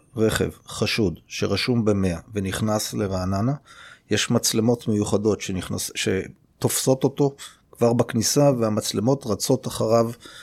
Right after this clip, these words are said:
בכל העיר. היה מקרה של ירי לפני כמה ימים,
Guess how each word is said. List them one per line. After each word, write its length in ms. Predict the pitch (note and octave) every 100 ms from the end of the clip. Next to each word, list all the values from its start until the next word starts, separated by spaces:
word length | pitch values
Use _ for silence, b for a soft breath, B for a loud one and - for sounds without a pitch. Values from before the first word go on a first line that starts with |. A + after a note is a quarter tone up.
| B B
בכל 260 | G2 - A2
העיר. 220 | G#2+ F#2
היה 120 | G#2+
מקרה 360 | B2 B2 A#2+ B2
של 220 | - G#2
ירי 300 | G#2+ A#2 A2
לפני 420 | F#2+ - G2+ G#2 -
כמה 260 | A2 G#2+
ימים, 380 | G2 G#2 G#2+